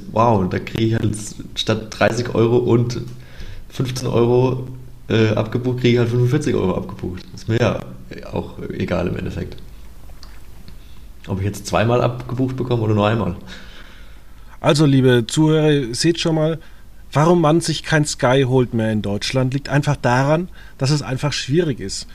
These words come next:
Speaker 2: Komm, wir gehen mal auf Angebote. Was haben die denn grad für Angebote? Vielleicht kann ich ja mit Angebote sparen. Ich will eigentlich
Speaker 1: Ja.
Speaker 2: alles.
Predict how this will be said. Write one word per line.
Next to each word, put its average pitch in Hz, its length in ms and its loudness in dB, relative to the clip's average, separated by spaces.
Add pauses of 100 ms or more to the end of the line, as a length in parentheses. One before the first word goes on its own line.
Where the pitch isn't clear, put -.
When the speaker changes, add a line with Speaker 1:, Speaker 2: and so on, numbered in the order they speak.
(180)
Speaker 2:
Komm, 151 100 0
wir 185 80 2
gehen 170 120 2
mal 123 60 2
auf - 160 -4
Angebote. 104 680 -2 (160)
Was - 140 -8
haben 143 120 2
die 131 80 0
denn 113 160 -2
grad 113 180 -4
für 98 160 -6
Angebote? 101 600 -4 (520)
Vielleicht 139 300 0
kann 143 160 2
ich 113 80 0
ja 131 100 2
mit 127 260 -2
Angebote 113 580 0
sparen. 107 480 -4 (1300)
Ich - 80 -6
will 147 120 4
eigentlich 127 360 2
Speaker 1:
Ja. 87 80 -6
Speaker 2:
alles. 104 480 -6